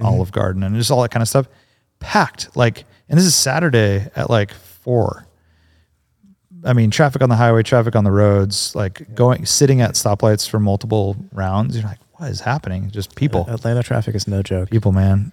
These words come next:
Speaker 2: Um, so we made it in there, went to Lee's house. Super rad. He has a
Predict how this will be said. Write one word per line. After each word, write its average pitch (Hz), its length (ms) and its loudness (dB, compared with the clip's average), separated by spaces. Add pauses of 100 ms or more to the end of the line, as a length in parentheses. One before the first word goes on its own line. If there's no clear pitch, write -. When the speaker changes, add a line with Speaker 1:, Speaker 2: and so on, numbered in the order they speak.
Speaker 2:
Um, 101 640 2 (320)
so - 180 0
we 117 440 2 (280)
made 113 180 2
it 110 80 2
in 110 80 2
there, 110 260 4
went 113 340 -4
to 104 200 -2
Lee's 110 240 2
house. 107 680 -2
Super - 480 -4
rad. 98 340 0
He 107 180 -4
has 104 240 -2
a 92 320 -2